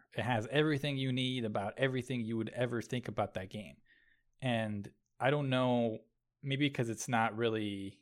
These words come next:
widely known within new people that are trying Killer Instinct, it's probably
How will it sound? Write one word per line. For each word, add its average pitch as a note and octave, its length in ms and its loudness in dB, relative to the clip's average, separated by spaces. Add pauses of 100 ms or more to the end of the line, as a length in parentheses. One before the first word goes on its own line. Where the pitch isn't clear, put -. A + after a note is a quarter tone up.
widely A2 480 0
known B2 580 2
within A2+ 640 0
new A2+ 240 -2
people A2+ 340 0
that G#2+ 100 2
are G2+ 260 -2
trying A#2 280 -2
Killer B2 240 0
Instinct, B2 320 -2
it's - 80 -18
probably G#2+ 400 2